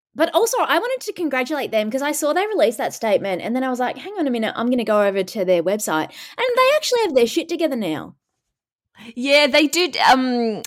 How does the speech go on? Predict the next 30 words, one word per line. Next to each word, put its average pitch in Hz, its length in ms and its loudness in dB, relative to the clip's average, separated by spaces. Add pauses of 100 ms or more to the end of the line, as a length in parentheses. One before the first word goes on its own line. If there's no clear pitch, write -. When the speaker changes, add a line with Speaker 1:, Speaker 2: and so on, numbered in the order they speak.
Speaker 2:
yeah, 247 200 2
they 220 140 6
were 226 60 2
talking 240 220 -4
about 226 200 2
how 208 140 0
their 190 140 -4
foundations 175 800 -8
and 160 400 -14
their, 156 340 -6
whatever, 160 460 -6
their 151 200 -2 (160)
businesses, 165 720 -4
their 170 160 0
money-making, 165 880 -4 (380)
um, 160 500 -6 (200)
<laughs> - 220 -20
opportunities 196 760 -2 (300)
could, 202 420 -2
um, 170 280 2
commit 226 380 -2
to 185 100 -2
that, 131 180 -2
right? 202 380 -2 (840)
Speaker 1:
Yeah, 226 460 2
yeah, 196 160 -2
yeah. 190 320 -2
And 196 100 -8
there's, 208 160 -4
like, 190 160 -6